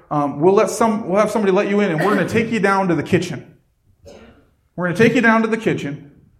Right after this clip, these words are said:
and we're just gonna have you stand there. And, and while you're there, uh, you know, just, just try to experience worship the best you can. And just try to hear the message of God the best you can.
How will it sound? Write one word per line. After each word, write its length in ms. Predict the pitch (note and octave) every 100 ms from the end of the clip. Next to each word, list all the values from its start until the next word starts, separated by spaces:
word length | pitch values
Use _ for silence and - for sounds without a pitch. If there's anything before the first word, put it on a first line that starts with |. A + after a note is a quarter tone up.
| _ _ _ _ _ _ -
and 100 | D3+
we're 100 | G3+
just 120 | F3+
gonna 140 | G#3
have 180 | F#3 F#3+
you 60 | E3+
stand 420 | - F3+ C#3 B2
there. 320 | G3+ - - _ _ _ _ _ _ _ _ _ _ _ _ - - - - _ _ _ _ _ _ _ _ _ _ _ _ _ _ _
And, 180 | F#3 F#3+
and 200 | G3+ G3
while 140 | G#3+
you're 140 | B3 A3
there, 420 | A3 G#3+ G3 G3
uh, 200 | D#3+ D3
you 140 | C#3+
know, 140 | E3 D3
just, 280 | F#3 - E3+
just 240 | G3 -
try 300 | - F#3+ F3
to 220 | F3 F3+
experience 500 | C#3 - D#3+ C#3+ B2+
worship 580 | - B2 - B2 - - _ _ _ _ _
the 80 | C#3+
best 240 | C3+ -
you 80 | A#2
can. 340 | G#2+ A2+ - - _ _ _ _ _ _ _ _ _ _ _
And 80 | D3+
just 180 | E3 -
try 180 | F#3+
to 80 | F3+
hear 200 | D#3+ E3
the 80 | D3+
message 400 | D3 C#3 C#3+ B2+
of 100 | B2+
God 400 | B2+ A#2+ A#2+ A#2+ - _ _ _ _
the 60 |
best 260 | C3+ C3 -
you 80 | A#2+
can. 300 | G#3 -